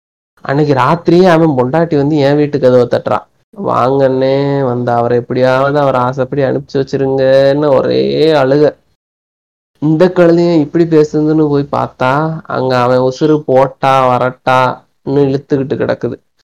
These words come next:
நாடி நரம்பெல்லாம் மேலையும் கீழையும் வேகமா தலை அறுபட்ட சேவல் மாதிரி அடிச்சுக்கிட்டு கிடக்குது. இப்படித்தான் எல்லா ராத்திரியும் இந்த உடம்பும் அதுல சிக்கிக்கிட்டு கிடக்கிற கொஞ்சோண்டு உசுரும் இந்த பாடுபடுதுன்னு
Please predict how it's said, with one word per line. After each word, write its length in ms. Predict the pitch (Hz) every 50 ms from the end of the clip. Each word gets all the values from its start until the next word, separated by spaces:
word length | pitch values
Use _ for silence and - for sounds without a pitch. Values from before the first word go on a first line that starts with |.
| _ _ _
நாடி 400 | - 117 117 127 135 147 151 147
நரம்பெல்லாம் 680 | 139 139 135 135 131 131 135 135 135 143 156 160 156
மேலையும் 460 | 139 131 127 135 143 147 147 143 135 127
கீழையும் 400 | 131 135 139 147 156 151 139 127
வேகமா 640 | 127 127 127 131 135 143 143 147 147 151 151 147
தலை 320 | 143 - 123 123 123 135 143
அறுபட்ட 480 | 143 139 143 139 135 131 135 - 120
சேவல் 480 | 123 - - 127 123 131 139 139 131 123
மாதிரி 320 | 123 123 120 127 143 151
அடிச்சுக்கிட்டு 440 | 135 127 127 143 - - 131 127 123
கிடக்குது. 420 | 120 123 117 117 120 120 117 - - _ _ _ _ _ _ _ _ _ _ _ _ _ _ _
இப்படித்தான் 540 | - 135 - 151 156 143 143 - 160 165 165
எல்லா 560 | 156 139 131 135 135 135 143 147 147 147 139
ராத்திரியும் 840 | 131 127 127 135 135 - - 147 147 139 139 139 143 143 143 143
இந்த 220 | 135 127 123 120 117
உடம்பும் 600 | 120 120 120 120 131 135 131 127 127 131 131 127
அதுல 260 | 127 123 120 120 120
சிக்கிக்கிட்டு 480 | 120 - - 131 - 135 135 139 135 127
கிடக்கிற 320 | 123 120 117 113 120 117
கொஞ்சோண்டு 800 | 123 - 127 123 123 123 131 127 127 131 135 139 143 131 127 131
உசுரும் 600 | 127 - - 139 135 131 131 135 160 170 175 160
இந்த 320 | - 131 131 127 139 139
பாடுபடுதுன்னு 1120 | 135 - - 131 131 135 143 143 135 131 127 131 127 127 127 127 123 123 127 131 135 -